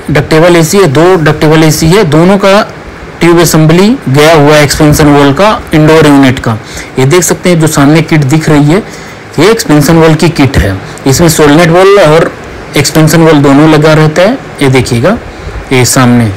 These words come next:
ये सोलनट वाल्व और एक्सपेंशन वाल्व दोनों लगा हुआ है। इसको पूरा सेट चेंज करेंगे। डिस्चार्ज लाइन का जो यहाँ से वो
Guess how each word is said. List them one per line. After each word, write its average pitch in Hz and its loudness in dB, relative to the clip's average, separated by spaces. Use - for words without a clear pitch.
ये 139 2
सोलनट 139 0
वाल्व 185 4
और 160 2
एक्सपेंशन 139 0
वाल्व 175 2
दोनों 139 2
लगा 160 2
हुआ 160 2
है। 185 2
इसको 214 0
पूरा 180 0
सेट 170 -2
चेंज 143 2
करेंगे। 147 2
डिस्चार्ज 151 0
लाइन 151 2
का 156 0
जो 165 0
यहाँ 151 2
से 190 2
वो 175 4